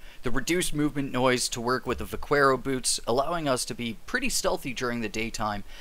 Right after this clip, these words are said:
and then that bonus headshot Supremo charge, so that, that way we could work with the three oh eight carbine to get headshots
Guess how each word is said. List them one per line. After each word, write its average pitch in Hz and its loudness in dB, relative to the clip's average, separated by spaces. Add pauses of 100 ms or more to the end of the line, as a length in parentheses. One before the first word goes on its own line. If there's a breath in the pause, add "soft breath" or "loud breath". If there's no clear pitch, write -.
and 135 2
then 156 12
that 135 8
bonus 156 4
headshot 127 2
Supremo 120 -2
charge, 98 -2 (200 loud breath)
so 131 0
that, 110 -6
that 120 6
way 117 2
we 117 -2
could 107 -6
work 110 -2
with 104 -6
the 98 -8
three 151 -4
oh 120 0
eight 113 -4
carbine 107 -4
to - -10
get 123 2
headshots 120 0